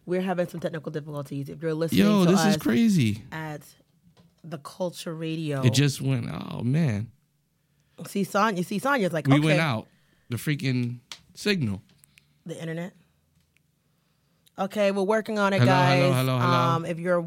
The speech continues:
Speaker 1: if you're listening to us on the Culture Radio or watching us on the Facebook Live, we are working.
Speaker 2: I don't know what's going on with the sound.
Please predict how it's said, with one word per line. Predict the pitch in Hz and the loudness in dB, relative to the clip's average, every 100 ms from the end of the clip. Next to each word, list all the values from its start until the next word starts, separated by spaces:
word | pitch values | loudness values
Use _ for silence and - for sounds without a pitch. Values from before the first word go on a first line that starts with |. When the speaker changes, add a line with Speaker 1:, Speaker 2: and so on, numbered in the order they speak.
| 170 | -6
Speaker 1:
if | 170 | -8
you're | 165 170 | -4 -2
listening | 165 170 190 180 | -2 -4 -6 -6
to | 180 | -2
us | 170 | -2
on | 175 | -4
the | 165 | -4
Culture | 170 160 180 | -2 -4 -4
Radio | 165 160 160 156 | -4 -2 0 0
or | 151 147 | 0 -2
watching | 147 143 160 | -4 -6 -8
us | 156 | -8
on | |
the | 151 | -6
Facebook | 160 143 175 - | -6 -6 -10 -4
Live, | 156 151 147 147 - - - - | 0 0 -2 -6 -16 -20 -14 -4
we | 165 | 0
are | 160 | 0
working. | 151 151 143 156 151 151 _ _ _ _ _ - | 0 -4 -4 -6 -6 -10 _ _ _ _ _ -4
Speaker 2:
I | 156 | -2
don't | 180 | 0
know | 156 | 0
what's | 131 139 170 | 0 -2 -4
going | - 147 | -4 -4
on | 135 131 | -2 -4
with | 139 | -4
the | 147 | -6
sound. | 185 220 147 104 | -4 -4 -6 -8